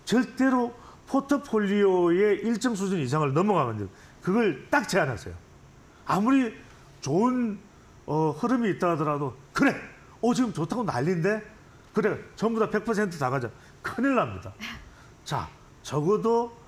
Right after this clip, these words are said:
어, 지금 에이아이 반도체, 에이아이 관련해서는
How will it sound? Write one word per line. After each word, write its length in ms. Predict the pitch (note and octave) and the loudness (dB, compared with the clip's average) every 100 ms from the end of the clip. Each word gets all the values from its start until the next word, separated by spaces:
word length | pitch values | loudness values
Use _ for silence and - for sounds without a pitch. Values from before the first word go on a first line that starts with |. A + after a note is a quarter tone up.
| - - - - | -20 -20 -20 -8
어, 400 | B2 C#3 C#3 C3+ | -2 0 0 0
지금 240 | C#3 F3 C3 | -2 -4 0
에이아이 380 | C3 F#3 G3+ | 2 4 2
반도체, 460 | F3 E3 D#3+ D#3 D3 | 2 0 -2 -4 -2
에이아이 340 | A#2+ D#3+ F#3 | 0 2 2
관련해서는 580 | E3+ D#3+ C#3+ C#3 F3 D#3+ | 0 0 -2 -2 -4 -6